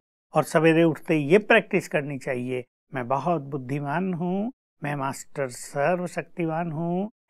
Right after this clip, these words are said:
मेरे पास डिवाइन विजडम है, मेरी निर्णय शक्ति परफेक्ट है।" ये चार चीज़ें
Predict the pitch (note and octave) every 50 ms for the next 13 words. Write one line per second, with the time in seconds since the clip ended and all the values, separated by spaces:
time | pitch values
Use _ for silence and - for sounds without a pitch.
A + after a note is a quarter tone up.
0 | _ - D#3 D#3 D3+ - - C#3+ C3+ C3 C3 C3+ B2+ C#3 C3+ C3+ C#3 C#3+ C#3+ C#3
1 | C3+ B2 B2 B2+ C3+ C#3+ C#3+ E3+ F3 F3 F3+ E3+ C#3+ B2+ D#3+ E3 E3 E3 E3+ F3+
2 | F#3+ G3+ G3+ - - - - - D3+ D#3 D#3+ D3 D3 C#3+ C3+ C#3 C#3+ D#3 D#3 D3+
3 | D#3 D3+ C3 - - C3 - _ - D3+ C3 B2 - C3+ C3 - - F#3 G3+ G#3
4 | G#3 - - - - - A#2+ G#2 G2 - - - - C3+ A#2+ - - A#2 G#2+ G2
5 | - - - A2+ G#2 G#2 F2+